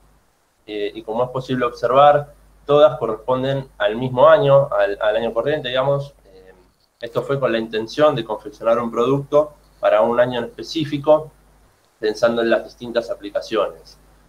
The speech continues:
Se analizaron diferentes usos de suelo, como por ejemplo los que se corresponden con las escenas número uno,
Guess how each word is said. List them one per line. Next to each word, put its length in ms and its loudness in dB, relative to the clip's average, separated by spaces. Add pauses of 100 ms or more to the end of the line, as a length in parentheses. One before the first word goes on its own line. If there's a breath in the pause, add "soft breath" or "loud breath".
(420)
Se 100 0
analizaron 480 4
diferentes 540 -2
usos 220 -6
de 80 -10
suelo, 500 0 (220)
como 240 -6
por 100 -6
ejemplo 340 -4
los 120 -2
que 100 -12
se 140 -12
corresponden 580 -6
con 140 -4
las 160 -2
escenas 320 -4
número 320 -2
uno, 340 2